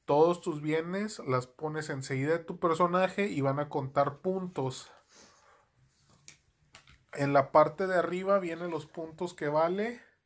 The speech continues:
y en la parte de abajo es la multa que tienes que pagar. Al final del juego, el que tenga más del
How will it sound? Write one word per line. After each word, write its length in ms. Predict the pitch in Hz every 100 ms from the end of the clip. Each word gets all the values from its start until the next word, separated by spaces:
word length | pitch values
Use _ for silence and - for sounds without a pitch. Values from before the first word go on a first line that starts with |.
| _ _ _ -
y 80 | 151
en 80 |
la 180 | 143 135
parte 300 | 170 147 151
de 80 | 160
abajo 400 | 147 147 147 156
es 80 | 147
la 100 | 147
multa 480 | 147 156 170 196 185
que 100 | 151
tienes 360 | 139 139 139
que 160 | - 143
pagar. 460 | 147 143 151 156 151 - _ _ _ _ _ _ _ _ _ _ _ _ _ _ _ _ _ _ _ _ _ _ _ -
Al 220 | 135 139
final 320 | 160 147 165
del 160 | 190 180
juego, 640 | 180 175 185 208 226 -
el 240 | 147 135 135
que 100 | 139
tenga 380 | 139 147 170
más 380 | 175 165 165 165
del 440 | 180 156 139 123